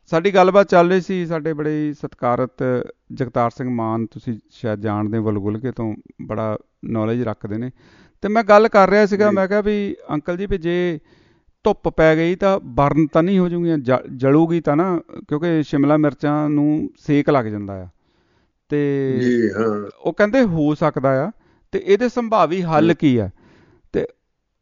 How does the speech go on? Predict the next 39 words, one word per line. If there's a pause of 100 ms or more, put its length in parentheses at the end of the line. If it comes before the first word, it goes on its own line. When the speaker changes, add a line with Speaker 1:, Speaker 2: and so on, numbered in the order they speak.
(120)
Speaker 1:
ਉਹ
Speaker 2:
ਹੂੰ।
Speaker 1:
ਹੱਲਾਂ
ਦੀ
ਗੱਲ
ਕਰਦੇ
ਕਰਦੇ
ਇੱਕ,
ਇੱਕ
ਤਾਂ
ਕਹਿੰਦੇ
ਤੁਸੀਂ (100)
ਚੌਕ
ਪਾ
ਸਕਦੇ
ਹੋ
ਉੱਪਰ
ਪਲਾਸਟਿਕ
ਦੇ, (800)
ਠੀਕ
ਹੈ
ਨਾ? (180)
Speaker 2:
ਜੀ। (180)
Speaker 1:
ਚੌਕ
ਪਾ
ਦਿਓ
ਤੇ
ਉਹਦੇ
ਨਾਲ
ਜਿਹੜੀ
ਲਾਈਟ
ਹੈ
ਉਹ
ਤੀਹ
ਪਰਸੈਂਟ
ਘੱਟ
ਜਾਂਦੀ
ਹੈ
ਤੇ